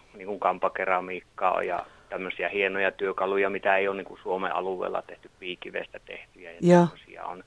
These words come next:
Speaker 1: sitten löytynyt aina jostakin. Minä oon tutkinut järven pohjia, monet tutkii maalta.
Speaker 2: Niin.
Speaker 1: Koska järven, monet järvet,
Speaker 2: Mm.
Speaker 1: ne on ollut, sanotaan, niitä asuinpaikkoja, kun ne ei ole järviä ollut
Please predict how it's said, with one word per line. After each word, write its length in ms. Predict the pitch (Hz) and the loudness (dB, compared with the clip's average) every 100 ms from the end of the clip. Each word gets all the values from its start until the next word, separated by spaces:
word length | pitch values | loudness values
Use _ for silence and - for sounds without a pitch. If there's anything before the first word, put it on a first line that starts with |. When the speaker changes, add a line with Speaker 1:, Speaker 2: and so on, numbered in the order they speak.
| - | -20
Speaker 1:
sitten 280 | - - 113 | -10 2 6
löytynyt 420 | 117 110 104 107 | 8 6 2 2
aina 180 | 107 107 | 2 4
jostakin. 500 | 104 104 101 - 101 - - _ - | 2 0 -6 -8 -10 -14 -20 _ -6
Minä 200 | 95 87 | 0 0
oon 100 | 92 | 0
tutkinut 400 | 95 - 110 110 | -8 -8 -4 0
järven 440 | 131 135 117 104 | 4 4 2 -2
pohjia, 500 | - 135 - 80 80 | 0 0 0 -10 -16
monet 260 | 90 110 101 | -14 -10 -10
tutkii 400 | - 110 - 120 | -12 -16 -14 -10
maalta. 560 | 123 127 90 71 - - - | -2 0 0 -4 -14 -20 -4
Speaker 2:
Niin. 840 | 175 185 202 220 233 254 285 320 311 - _ _ - - | 4 10 10 10 10 8 10 10 8 0 _ _ -20 -6
Speaker 1:
Koska 260 | 117 - 117 | -4 0 2
järven, 480 | 127 131 113 110 - _ | 4 4 4 0 -4 _
monet 280 | 131 135 104 135 | -2 0 0 2
järvet, 420 | 127 107 90 - - - | 4 4 -2 -10 -14 -2
Speaker 2:
Mm. 200 | - 185 170 | 6 8 8
Speaker 1:
ne 120 | 120 | 4
on 240 | 135 127 - _ | 0 -2 -6 _
ollut, 320 | 139 123 113 - _ - | 0 2 2 -2 _ -20
sanotaan, 480 | 110 110 104 107 110 | -8 -6 -2 -2 -2
niitä 180 | 104 110 | 2 4
asuinpaikkoja, 840 | 113 - 110 92 98 90 - 95 | 4 2 -2 2 2 2 0 -8
kun 160 | - 104 | -6 -4
ne 60 | |
ei 160 | 110 131 | 0 2
ole 80 | 147 | 2
järviä 560 | 135 110 87 85 78 | 4 2 0 -10 -10
ollut 260 | - - | -10 -12